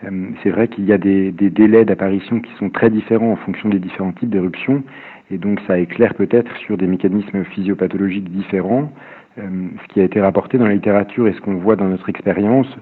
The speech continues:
c'est que, euh, les éruptions qui ressemblent à des, euh, varicelles, c'est-à-dire l'éruption, les éruptions vésiculeuses, euh, l'urticaire et, et les exanthèmes maculopapuleux apparaissent souvent précocement dans l'histoire de, de l'infection.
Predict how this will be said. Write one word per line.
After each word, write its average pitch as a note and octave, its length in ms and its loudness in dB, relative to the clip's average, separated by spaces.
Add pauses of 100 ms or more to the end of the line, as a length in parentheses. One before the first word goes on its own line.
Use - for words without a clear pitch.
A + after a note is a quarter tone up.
(420)
c'est G2+ 120 0
que, - 160 -4
euh, G#2+ 500 0
les F#2+ 300 0
éruptions G#2+ 640 0 (320)
qui - 140 -2
ressemblent A2+ 480 4
à G#2 160 2
des, G2+ 280 2
euh, F#2 320 -4
varicelles, G2 480 -2
c'est-à-dire F#2 220 -2
l'éruption, F#2 540 -4
les F#2 160 -2
éruptions F#2+ 340 -2
vésiculeuses, G2 760 2 (460)
euh, F2+ 460 -6
l'urticaire G#2+ 720 0
et, G2+ 120 -6
et A2 140 0
les F#2 180 0
exanthèmes G2 380 2
maculopapuleux G2+ 840 2
apparaissent G2+ 420 4 (400)
souvent G2+ 220 -2
précocement A2 640 -2
dans G2+ 80 0
l'histoire F#2+ 400 -4
de, F2 340 -6
de F#2 100 -6
l'infection. F#2+ 580 -4